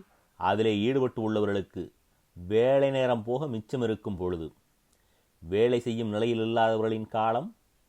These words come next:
ஓய்வு அல்ல, அது ஒய்யாரம். வேலை கிடைக்காததால் வேலை செய்யாது இருப்பவர்களுக்கு கிடைத்திருப்பது ஓய்வு அல்ல, அது திகைப்பு. வேலை செய்யும் மனப்பான்மையற்றவர்கள் காலத்தை கொலை செய்வது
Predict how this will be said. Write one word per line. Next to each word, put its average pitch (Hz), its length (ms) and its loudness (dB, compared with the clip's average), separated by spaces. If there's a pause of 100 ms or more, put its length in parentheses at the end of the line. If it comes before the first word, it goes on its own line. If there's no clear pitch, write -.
(140)
ஓய்வு 120 380 2
அல்ல, 85 280 -4 (280)
அது 95 360 -2
ஒய்யாரம். 113 480 2 (760)
வேலை 120 520 2
கிடைக்காததால் 110 920 0 (460)
வேலை 117 460 4
செய்யாது 127 400 2
இருப்பவர்களுக்கு 107 600 0
கிடைத்திருப்பது 113 720 -4 (500)
ஓய்வு 123 360 4
அல்ல, 85 300 -4 (160)
அது 101 340 -4
திகைப்பு. 104 460 -4 (760)
வேலை 104 420 2
செய்யும் 120 360 -2
மனப்பான்மையற்றவர்கள் 110 960 -2
காலத்தை 110 580 0
கொலை 110 240 -2
செய்வது 117 500 -4